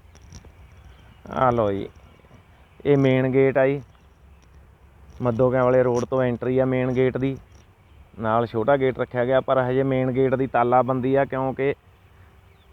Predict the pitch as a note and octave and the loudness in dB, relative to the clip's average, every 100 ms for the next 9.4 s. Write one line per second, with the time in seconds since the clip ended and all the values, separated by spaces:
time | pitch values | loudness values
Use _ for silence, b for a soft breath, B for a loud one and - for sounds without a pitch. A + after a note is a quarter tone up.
0 | _ _ - - C3 C#3+ C#3+ C3+ C3+ C#3 | _ _ -10 -2 2 2 2 0 0 0
1 | C#3+ B2+ C3 B2 B2 B2+ A2 F#2+ - _ | 2 4 4 4 4 4 2 -4 -14 _
2 | _ _ _ _ _ _ _ _ _ _ | _ _ _ _ _ _ _ _ _ _
3 | - - - - - - - - - - | -20 -20 -20 -20 -20 -20 -20 -20 -20 -20
4 | - - - - - - - _ - - | -20 -20 -20 -20 -20 -20 -20 _ -20 -20
5 | - F#2 F2+ - - - - - - - | -20 -20 -20 -20 -20 -20 -20 -20 -20 -20
6 | - - B2+ G#2+ C3 C#3+ B2 C#3 D3+ C#3 | -18 -8 -4 2 2 2 0 0 -2 -2
7 | A#2+ C3 A#2+ C3 C#3 _ - - - _ | -4 -4 -4 -6 -8 _ -20 -20 -20 _
8 | _ _ - _ - - - B2 - C3 | _ _ -20 _ -20 -18 -8 -8 -4 -6
9 | G#2 A#2 D3 | 0 2 2